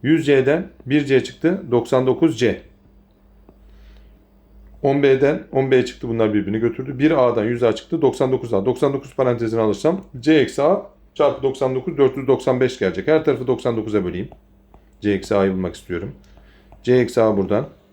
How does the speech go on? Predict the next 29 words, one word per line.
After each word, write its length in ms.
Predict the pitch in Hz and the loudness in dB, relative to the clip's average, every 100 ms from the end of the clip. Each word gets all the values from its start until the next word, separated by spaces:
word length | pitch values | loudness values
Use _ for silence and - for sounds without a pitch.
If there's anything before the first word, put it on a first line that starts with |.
| _ - - - - - | _ -20 -20 -20 -20 -6
Beş 200 | 110 139 | 0 0
sonucuna 440 | - 104 92 92 87 | 2 -2 0 -2 -2
ulaştık. 460 | 80 - - - - _ - _ _ _ _ _ _ - _ - - - - - | -6 -12 -20 -20 -20 _ -20 _ _ _ _ _ _ -20 _ -20 -20 -20 -20 -14
Şimdi 460 | - 151 113 110 | -2 2 4 2
C 120 | 101 151 | 4 4
eksi 280 | 127 - | 4 4
A 180 | 123 117 | 2 4
beşten 280 | 135 127 143 | 0 0 0
yorumlar 420 | 131 123 120 135 | 2 2 4 4
yapalım. 360 | 131 - 95 90 - | 2 0 -4 -6 -14
Şöyle 440 | - 117 98 123 135 | -2 0 0 -4 -8
C 160 | 98 117 | -2 0
eksi 440 | 110 98 95 104 | 0 -2 -6 -4
A 240 | 104 123 107 | -2 -2 -2
eşittir 400 | - - 139 113 | -10 -8 -2 0
beş. 220 | 98 127 | -2 0
Neler 260 | 127 127 | 2 4
olabilir? 640 | 107 92 87 131 - - _ _ _ _ - | 4 0 -2 -4 -4 -14 _ _ _ _ -2
A, 200 | 123 135 | 0 2
B, 160 | 143 139 | 2 0
C 320 | 147 185 - _ _ 113 | 0 -2 -6 _ _ -2
rakamları 520 | 120 135 131 131 143 | 0 2 2 2 2
birbirinden 440 | 131 127 131 139 | 0 0 0 0
farklı 340 | 139 117 - 101 | 0 -2 -4 -4
diyor 140 | 160 | 0
ve 120 | 165 | 0
üç 240 | 165 156 147 | 0 -6 -2
basamaklı 540 | 139 123 104 - 92 | 0 0 -2 -4 -8
diyor. 160 | 90 | -8